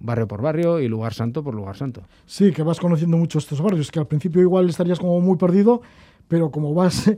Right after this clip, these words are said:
Speaker 2: <laughs> calle por calle, callejuela por callejuela, y lo bonito que haces al lector también que camine por sus calles, ¿no?
Speaker 1: Sí.
Speaker 2: Entonces ya, mm, sí que te empiezas a orientar un poquito más. Digo, porque hay tal barullo entre el barrio
Speaker 1: Sí.
Speaker 2: musulmán, el cristiano, el judío,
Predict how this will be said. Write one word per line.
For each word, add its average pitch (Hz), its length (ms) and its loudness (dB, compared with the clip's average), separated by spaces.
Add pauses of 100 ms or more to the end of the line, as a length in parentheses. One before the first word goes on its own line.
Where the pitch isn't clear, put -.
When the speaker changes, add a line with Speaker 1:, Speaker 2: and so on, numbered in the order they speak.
(140)
Speaker 2:
<laughs> - 220 -20
calle 190 260 8
por 175 180 2
calle, 196 320 6
callejuela 180 440 2
por 180 120 -4
callejuela, 180 460 4
y 180 60 4
lo 160 80 4
bonito 175 240 2
que 220 100 -2
haces 208 220 -2
al 202 100 2
lector 185 240 0
también 196 240 0
que 196 100 0
camine 185 280 4
por 151 100 -4
sus - 160 -8
calles, 143 340 0
¿no? 196 200 -4 (220)
Speaker 1:
Sí. 165 320 0
Speaker 2:
Entonces 185 360 4
ya, 226 260 4
mm, 165 440 4
sí - 140 -2
que 214 100 2
te 214 40 4
empiezas 185 300 2
a 185 60 2
orientar 160 280 2
un 147 100 2
poquito 139 300 -4
más. 147 360 -4 (680)
Digo, 180 200 2
porque 156 180 0
hay 185 120 4
tal 220 180 4
barullo 190 400 4
entre 151 180 -2
el 156 80 0
barrio 214 220 4
Speaker 1:
Sí. 226 40 6
Speaker 2:
musulmán, 190 400 2
el 151 120 -4
cristiano, 165 560 0
el 156 80 -4
judío, 165 640 0